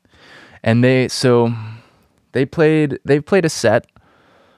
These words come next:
and then they had, like, a jam session. So I jammed with, with them.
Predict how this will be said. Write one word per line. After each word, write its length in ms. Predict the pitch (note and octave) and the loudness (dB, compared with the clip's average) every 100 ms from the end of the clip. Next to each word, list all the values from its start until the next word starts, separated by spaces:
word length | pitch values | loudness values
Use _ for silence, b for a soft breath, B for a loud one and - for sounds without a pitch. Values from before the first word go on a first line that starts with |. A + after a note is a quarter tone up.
| b - | b -2
and 160 | A#2 | 0
then 200 | A#2+ A#2 | 2 2
they 120 | A#2 | 2
had, 220 | A#2 A2+ G#2 | 2 0 0
like, 420 | G#2 F#2+ - - _ - | -2 -2 -10 -20 _ -14
a 40 | |
jam 280 | G#2 G#2 G2 | -4 0 0
session. 500 | - F#2 - C#2+ G2 - _ | -4 -8 -8 -10 -12 -16 _
So 280 | - G#2+ G2+ | -6 -2 0
I 120 | A2+ | 0
jammed 400 | A#2+ C3 B2+ B2+ | -2 -2 -2 -2
with, 420 | A2+ A#2 A2 - - b b b b b b _ _ - | -2 -2 -2 -6 -20 b b b b b b _ _ -6
with 160 | A2+ G2 | -6 -2
them. 580 | A2+ A2+ A2+ C#3 C3 | 0 2 0 -2 -6